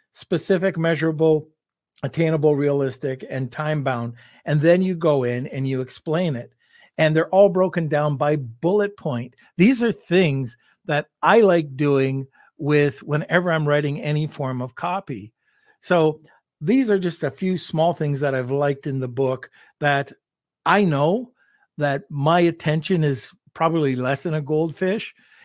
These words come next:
And by the way that you've, you've laid it out,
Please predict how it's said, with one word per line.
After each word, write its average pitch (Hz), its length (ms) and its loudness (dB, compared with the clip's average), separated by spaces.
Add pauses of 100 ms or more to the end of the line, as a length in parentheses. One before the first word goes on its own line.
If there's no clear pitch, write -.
(180)
And 147 380 0 (100)
by 165 240 4
the 165 120 2
way 185 220 2
that 196 160 -2
you've, 160 420 -2
you've 151 380 -4 (240)
laid 156 420 2
it 160 140 0
out, 139 260 0